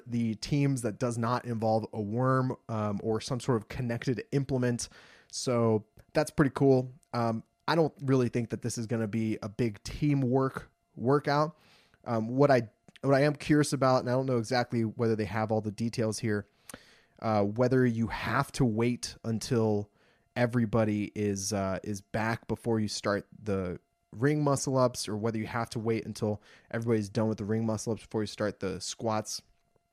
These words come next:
I don't really know exactly how that's gonna work, but it's a good workout. We're just gonna throw it out there. Loose is a good workout. If you haven't done it before, set aside a weekend. It's a good time.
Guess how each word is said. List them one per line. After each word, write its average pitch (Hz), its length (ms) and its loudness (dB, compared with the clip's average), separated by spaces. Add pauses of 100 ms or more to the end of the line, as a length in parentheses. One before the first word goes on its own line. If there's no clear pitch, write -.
(500)
I 131 80 2
don't 143 120 4
really 127 140 0
know 110 140 0
exactly 107 320 -4
how 107 120 -2
that's 107 140 -6
gonna 104 140 -4
work, 104 340 -2 (540)
but - 420 -2 (1040)
it's - 300 -4 (220)
a 143 80 4
good 127 240 4
workout. 110 400 0 (140)
We're 127 100 0
just 113 100 -4
gonna 131 120 2
throw 127 240 4
it 120 60 6
out 117 160 0
there. 110 300 0
Loose 139 320 2
is 117 140 -4
a 113 40 -2
good 120 220 -2
workout. 120 440 0
If 104 100 -6
you 107 80 -6
haven't 127 260 -2
done 107 160 0
it 110 60 -2
before, 113 380 0
set 123 240 0
aside 117 280 0
a 101 40 0
weekend. 107 500 0 (420)
It's 120 140 -4
a 127 40 -2
good 110 160 -4
time. - 260 -8